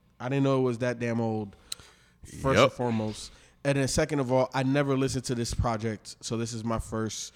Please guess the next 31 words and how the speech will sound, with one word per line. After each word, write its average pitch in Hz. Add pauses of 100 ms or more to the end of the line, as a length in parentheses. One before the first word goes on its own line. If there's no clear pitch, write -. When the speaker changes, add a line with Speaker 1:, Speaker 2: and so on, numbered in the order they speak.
(120)
Speaker 2:
Really? 92
Speaker 1:
Yeah, 117
this 120
is 123
my 120
first 120
one. 120 (220)
But 160
I 185
did 196
hear 202
two 220
songs 180
off 131
of 107
this. -
I 123
know 156
about 151
Ignorance 143
is 127
Bliss. 120 (320)
Uh, 120
B 123
used 123
that 117
against 110
me 113
in 107
a 107
damn, 104